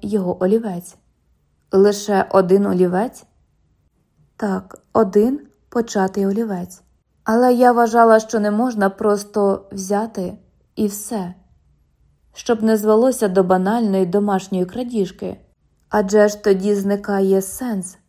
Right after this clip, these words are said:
що це я і є. Адже ж я, якщо вже на те пішло, злодій із кохання». «Злодій із кохання», подумав Хабара.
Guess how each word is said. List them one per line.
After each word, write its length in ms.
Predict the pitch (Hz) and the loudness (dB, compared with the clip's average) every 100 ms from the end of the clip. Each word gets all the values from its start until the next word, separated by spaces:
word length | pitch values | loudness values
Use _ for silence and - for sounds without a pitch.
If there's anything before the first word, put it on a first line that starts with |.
| _ | _
що 280 | - - 202 | -10 -2 -2
це 240 | 208 214 | -2 -4
я 320 | 196 196 190 - | -2 -2 -2 -4
і 80 | 202 202 | -6 -6
є. 340 | 247 214 180 - _ _ _ | -6 -8 -8 -16 _ _ _
Адже 340 | - 208 185 196 | -4 -2 2 2
ж 160 | 190 | 2
я, 200 | 190 247 | -2 -2
якщо 460 | 233 190 196 - 220 | 2 2 2 0 -4
вже 160 | 196 196 | -2 -2
на 120 | 196 | -2
те 180 | 202 196 | -2 -2
пішло, 640 | 196 196 - 240 190 180 _ _ _ _ | -2 -4 -6 -6 -6 -8 _ _ _ _
злодій 580 | 196 185 180 190 185 185 | -8 -2 2 2 2 -2
із 360 | 185 196 180 - | -4 -4 -4 -6
кохання». 680 | 196 180 262 240 190 180 190 _ _ _ _ _ _ - | -12 -10 -8 -6 -6 -8 -12 _ _ _ _ _ _ -10
«Злодій 680 | 208 226 220 208 196 196 | 0 6 6 6 2 -2
із 320 | 196 - 202 - | -4 -6 -8 -6
кохання», 720 | 226 226 208 180 175 175 180 _ | -10 -10 -8 -6 -6 -8 -12 _
подумав 460 | - 214 190 180 185 | 2 4 4 4 -2
Хабара. 600 | - 247 202 175 175 | -6 -6 -6 -6 -8